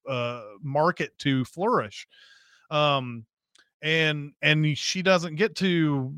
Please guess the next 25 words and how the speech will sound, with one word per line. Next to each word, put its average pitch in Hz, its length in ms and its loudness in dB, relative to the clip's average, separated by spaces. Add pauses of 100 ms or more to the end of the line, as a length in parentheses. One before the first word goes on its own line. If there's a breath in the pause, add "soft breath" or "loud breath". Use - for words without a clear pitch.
make 151 320 4
any 131 180 0
change 139 420 2
unless 156 600 0
there's 180 180 0
somebody 165 520 0
like 147 520 0
Leo 139 560 2
in 120 100 0
here 120 380 2
who 131 240 4
is 120 160 0
willing 143 360 4
to 139 120 0
exchange, 135 840 0 (600 soft breath)
uh, 117 480 0 (100)
his 151 300 2
livelihood 120 1040 0
essentially 113 760 -4
for, 139 720 2 (500)
uh, 127 40 -8 (360)
uh, 127 200 2
her 143 200 4
story. 135 640 0
And, 135 440 0